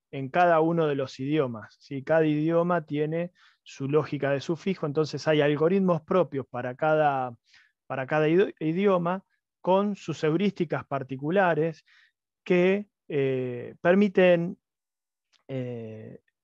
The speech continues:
entender cuál es una terminación de una palabra o,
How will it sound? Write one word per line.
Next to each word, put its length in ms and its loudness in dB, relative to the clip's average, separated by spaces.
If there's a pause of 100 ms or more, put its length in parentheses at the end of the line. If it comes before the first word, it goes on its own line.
entender 640 2
cuál 300 4
es 420 0 (140)
una 580 -2
terminación 800 -2
de 80 -6
una 160 -4
palabra 640 0 (560)
o, 480 2